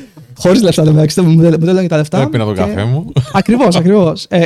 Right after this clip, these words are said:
Speaker 1: Lake Atitlan, τρομερό μέρος, να το πούμε, στη Γουατεμάλα, τέλος πάντων. Και λέω, «Θα πάω Νέα Υόρκη». Άλλο ποιον ξέρω στη Νέα Υόρκη; Κανέναν. Εξαιρετικά. Και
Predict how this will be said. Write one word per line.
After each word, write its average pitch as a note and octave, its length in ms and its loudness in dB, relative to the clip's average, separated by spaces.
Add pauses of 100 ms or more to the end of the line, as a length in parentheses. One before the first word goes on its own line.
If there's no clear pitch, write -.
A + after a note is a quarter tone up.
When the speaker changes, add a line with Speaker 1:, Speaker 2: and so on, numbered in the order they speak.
(100)
Speaker 1:
Lake G3 420 2
Atitlan, E3 460 0
τρομερό E3 300 2
μέρος, D3 360 0
να D3+ 80 -4
το F3 320 -4
πούμε, D#3 180 -6
στη D3+ 80 -8
Γουατεμάλα, D3 380 -6
τέλος G#3 200 -4
πάντων. A3 300 -6 (600)
Και - 120 -2
λέω, D4+ 440 2
«Θα - 180 -8
πάω C#4+ 160 2
Νέα C#4 200 2
Υόρκη». F3+ 220 -4 (120)
Άλλο C#4+ 300 -2
ποιον D#4 220 -6
ξέρω F#3+ 220 -4
στη - 80 -6
Νέα A3+ 100 0
Υόρκη; E4+ 200 -8
Κανέναν. A#3 520 0
Εξαιρετικά. A3+ 680 -4 (380)
Και A3+ 600 2